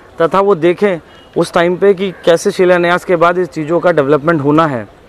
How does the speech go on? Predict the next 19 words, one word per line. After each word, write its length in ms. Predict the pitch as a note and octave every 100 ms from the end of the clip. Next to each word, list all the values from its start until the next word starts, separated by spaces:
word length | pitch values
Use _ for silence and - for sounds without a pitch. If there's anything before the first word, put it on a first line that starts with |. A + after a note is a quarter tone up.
| - - - -
और 80 | D#3+
participate 600 | D#3+ D#3+ E3 F3 G3+ F3
करें 200 | F3 F#3
इस 80 | F3+
program 360 | E3+ D#3+ D#3+
में 140 | D#3+ F#3+
ज़्यादा 280 | F3 D3 E3+
से 60 |
ज़्यादा 240 | D#3 D3 D#3
लोग 220 | D3+ C#3+
आकर, 300 | A2+ G#2 A#2 B2+
आगे 240 | C#3+ D3 D3+
बढ़कर। 360 | A#2+ G#2+ A2+ F#2 - - -
ये 100 | E3+
मेरी 220 | F#3 F#3
सबसे 440 | F3 D#3+ - G3+ B3 - - -
एक 120 | F3
अनुरोध 400 | E3 D#3 D3+ B2
है। 100 | G#2